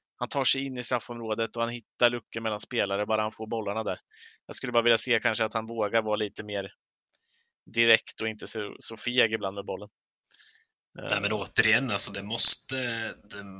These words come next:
Speaker 2: man måste få igång hela truppen. En sån gubbe måste man få igång. Det är ett brutalt spelschema här, alltså, nu den här coronasäsongen, alltså. Det är ju matcher hela tiden, verkligen. Och jag tror det kommer,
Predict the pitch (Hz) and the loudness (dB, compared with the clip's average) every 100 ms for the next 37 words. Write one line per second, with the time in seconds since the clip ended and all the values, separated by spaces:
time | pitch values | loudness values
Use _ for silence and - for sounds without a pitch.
0 | 90 82 _ _ - 98 95 - - 117 | -20 -20 _ _ -14 -12 2 4 4 2
1 | 120 104 95 90 90 85 - 107 98 107 | -6 -8 -6 -6 -6 -10 -12 -2 0 0
2 | 95 92 92 90 - 87 85 85 107 - | -4 -10 -4 -4 -4 -6 -8 -10 -14 -18
3 | - 98 113 98 - - - _ - - | -10 -8 -8 -10 -14 -16 -16 _ -6 -4
4 | 160 85 - - 90 85 82 104 131 85 | -4 2 2 2 0 -4 -8 -6 -6 -6
5 | 85 76 _ _ _ _ _ 101 - 90 | -8 -14 _ _ _ _ _ -2 0 0
6 | 82 85 85 80 - _ - 98 90 82 | -6 -10 -10 -10 -14 _ -14 -12 -8 -4
7 | 92 - 85 110 82 - - _ _ 92 | 0 -2 -2 -10 -8 -8 -12 _ _ -8
8 | 98 110 107 - 92 - - - - - | -8 -6 -6 -4 -6 -12 -20 -14 -12 -10
9 | 80 85 85 82 120 113 - 76 - - | -10 -10 -10 -12 -10 -8 -8 -12 -16 -20
10 | - _ _ _ 104 95 92 90 85 - | -20 _ _ _ -12 -10 -12 -12 -16 -20
11 | _ _ - 101 - 117 101 101 95 92 | _ _ -12 -12 -8 -10 -8 -8 -8 -10